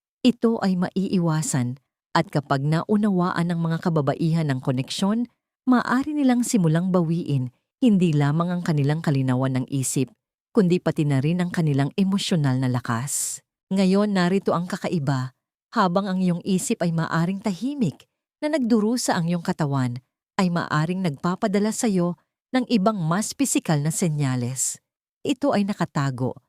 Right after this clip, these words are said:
sa kung paano unti-unting nawawala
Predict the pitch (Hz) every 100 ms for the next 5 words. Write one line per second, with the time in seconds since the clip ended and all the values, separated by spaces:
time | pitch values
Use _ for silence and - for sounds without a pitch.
0 | _ _ _ - - 277 262 - 214 233
1 | 254 226 214 277 - 226 254 240 233 214
2 | 220 233 226 196